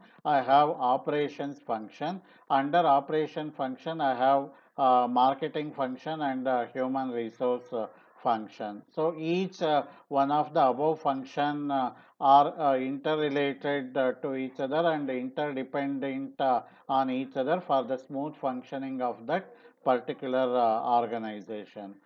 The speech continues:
So, uh, what is, uh, operation function? So it is management of all production activities, uh, within the industry.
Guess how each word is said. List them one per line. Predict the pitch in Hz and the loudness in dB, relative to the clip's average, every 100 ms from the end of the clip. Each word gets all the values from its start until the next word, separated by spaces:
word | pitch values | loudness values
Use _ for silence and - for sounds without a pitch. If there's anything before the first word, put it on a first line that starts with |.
| _ _ - | _ _ -6
So, | 147 160 185 - _ - | 0 0 0 -8 _ -4
uh, | 147 135 131 | 2 4 6
what | 139 156 175 | 6 6 4
is, | 175 - | -2 0
uh, | |
operation | 147 139 127 117 135 139 156 147 143 - 139 | 4 6 6 4 4 4 2 -2 -2 -2 -6
function? | 135 123 110 - 110 107 - | -4 -6 -6 -8 -14 -12 -6
So | 147 | -4
it | 143 | -2
is | 156 151 | -4 -4
management | 127 120 135 160 165 151 160 151 | -4 -2 -2 -4 -6 -6 -8 -2
of | 190 190 - - - | -2 -2 -6 -20 0
all | 120 135 170 180 | 8 10 10 8
production | 147 135 139 - 151 147 | 2 2 2 -2 -4 0
activities, | 135 - 139 135 156 151 143 | -2 -2 -6 -4 -4 -4 -2
uh, | 139 127 | 0 0
within | 113 117 139 131 | -2 -4 -6 -2
the | 131 120 | 0 0
industry. | 110 113 110 123 110 | -2 -6 -6 -6 -6